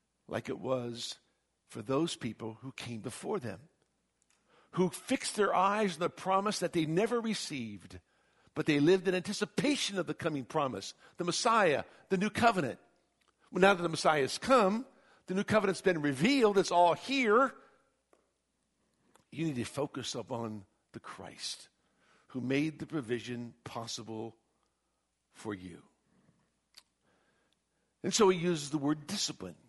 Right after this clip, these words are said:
Nine times in eight verses, the word discipline is used.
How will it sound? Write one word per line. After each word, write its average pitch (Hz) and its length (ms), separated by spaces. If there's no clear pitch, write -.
Nine 165 540
times 147 540
in 139 80
eight 147 180
verses, 131 640
the 131 80
word 135 300
discipline 135 520
is 110 200
used. - 560